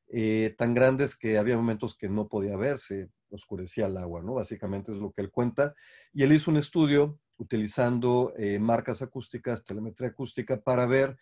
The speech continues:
cómo se movían los tiburones martillo con respecto a esta montaña submarina. Él observó que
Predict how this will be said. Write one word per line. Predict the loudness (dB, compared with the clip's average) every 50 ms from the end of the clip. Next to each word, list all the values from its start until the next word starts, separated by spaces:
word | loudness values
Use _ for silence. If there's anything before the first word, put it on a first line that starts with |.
| _ -20 -20 _ _ _ _
cómo | -2 0 2 2 2
se | 2 0
movían | 0 2 2 4 4 2 2
los | 0 -2
tiburones | -4 -2 -2 0 0 0 -2 -2
martillo | -2 -4 -4 -4 -4 -2 -2 0 0 -2 -2
con | -2 -4 -4 -4
respecto | -4 -6 -8 -10 -6 -4 -4 -4 -4 _ -10
a | -10
esta | -8 -6 -6
montaña | -4 -4 -4 -4 -4 -4 -4 -4 -6
submarina. | -8 -6 -6 -4 -2 -2 -2 -2 -2
Él | -2
observó | -4 -4 -4 -4 -4 -2 0 0 0 0 0 -2
que | -2 0 0 0 0 -4